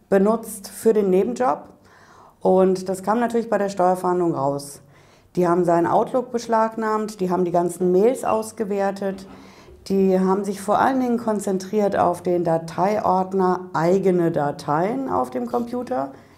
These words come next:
in der Dienststelle, haben das alles mitgenommen und haben sich das angeschaut. Also haben die festgestellt, okay, der macht nebenher was, was gar nicht zu seiner Arbeit gehört, aber mit den Arbeitsmitteln von der Arbeit.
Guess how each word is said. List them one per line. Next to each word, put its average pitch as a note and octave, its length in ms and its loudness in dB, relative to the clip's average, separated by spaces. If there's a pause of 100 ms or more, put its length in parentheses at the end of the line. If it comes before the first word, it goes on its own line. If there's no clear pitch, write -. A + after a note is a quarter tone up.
(100)
in G#3 160 4
der F#3+ 140 2
Dienststelle, A3 720 -4 (560)
haben A3+ 160 4
das A3+ 100 2
alles G#3 300 2
mitgenommen C4+ 640 0
und A#3+ 320 0
haben A3+ 160 -2
sich G#3+ 100 -2
das G3+ 180 -4
angeschaut. D3 840 -4 (600)
Also G3 180 4
haben G3 120 4
die F#3 80 2
festgestellt, G3+ 680 0
okay, G#3+ 280 -2
der F3 140 2
macht E3+ 280 -2
nebenher E3+ 520 0
was, G#3+ 440 -4
was F3+ 200 -6
gar F3 120 0
nicht F3 160 -4
zu E3+ 100 -10
seiner D#3+ 280 -2
Arbeit D3+ 320 -2
gehört, A3+ 520 -4
aber F3 180 0
mit F3 180 -2
den E3 120 0
Arbeitsmitteln F3+ 1000 -2
von F3 240 -4
der F#3 140 0
Arbeit. A#3+ 480 -4